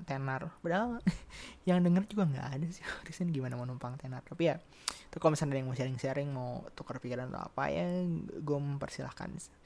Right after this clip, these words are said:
banget. Kadang-kadang capek juga sih sendirian.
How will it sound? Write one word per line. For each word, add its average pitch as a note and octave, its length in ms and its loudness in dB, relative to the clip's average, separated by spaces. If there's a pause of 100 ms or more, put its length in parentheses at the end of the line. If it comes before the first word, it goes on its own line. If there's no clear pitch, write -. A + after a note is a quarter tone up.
(360)
banget. C3 300 0 (1600)
Kadang-kadang C3+ 400 -2
capek C3+ 240 -2
juga D#3 160 0
sih E3+ 120 -4
sendirian. B2+ 440 -4